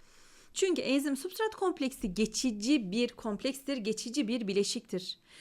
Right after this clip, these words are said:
Peki sükroz, sükraz kompleksi diye ifade edilen şey şurada. Ben kısaltayım, E S kompleksi yazayım. Bunun grafiği ise hangisi? Bir numaralı grafik olmalıdır dedik. Şimdi devam et.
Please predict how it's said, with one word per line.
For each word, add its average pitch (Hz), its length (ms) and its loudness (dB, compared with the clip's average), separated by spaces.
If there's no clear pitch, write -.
Peki 277 460 0
sükroz, 381 500 2
sükraz 370 540 2
kompleksi 262 560 0
diye 262 140 6
ifade 254 400 2
edilen 233 320 4
şey 262 580 2
şurada. 233 680 0
Ben 214 220 0
kısaltayım, 214 500 0
E 214 160 2
S 214 240 0
kompleksi 214 520 -4
yazayım. 202 420 2
Bunun 359 220 6
grafiği 254 380 6
ise 214 180 -2
hangisi? 277 800 2
Bir 240 260 4
numaralı 208 380 2
grafik 208 380 0
olmalıdır 208 600 4
dedik. - 340 -6
Şimdi 339 260 2
devam 262 320 6
et. - 260 -10